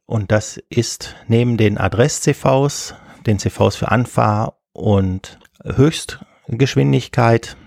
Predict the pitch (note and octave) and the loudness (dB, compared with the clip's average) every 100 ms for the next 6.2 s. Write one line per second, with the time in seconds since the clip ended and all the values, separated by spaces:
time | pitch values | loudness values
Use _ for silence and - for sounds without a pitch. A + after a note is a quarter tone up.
0 | - - G#2+ G2 A#2 - - - - - | -20 -2 2 4 2 0 -2 -2 -6 -6
1 | - - - _ _ _ _ _ G#2+ G2+ | -8 -10 -10 _ _ _ _ _ 0 2
2 | G2+ G#2 - _ G#2+ B2 B2+ C3+ - _ | 0 -4 -14 _ 0 2 2 0 -6 _
3 | B2 A#2 A#2+ A2+ A#2 A#2 - - - _ | 0 2 4 4 4 4 2 -6 -18 _
4 | _ _ - A2+ C#3+ C3 A#2 A2 C3 A#2 | _ _ -2 0 0 0 0 2 0 0
5 | - F#2+ - G#2 G2 - - - F2+ F#2 | 0 0 0 -2 -2 -2 -4 -4 -2 -4
6 | - - | -8 -16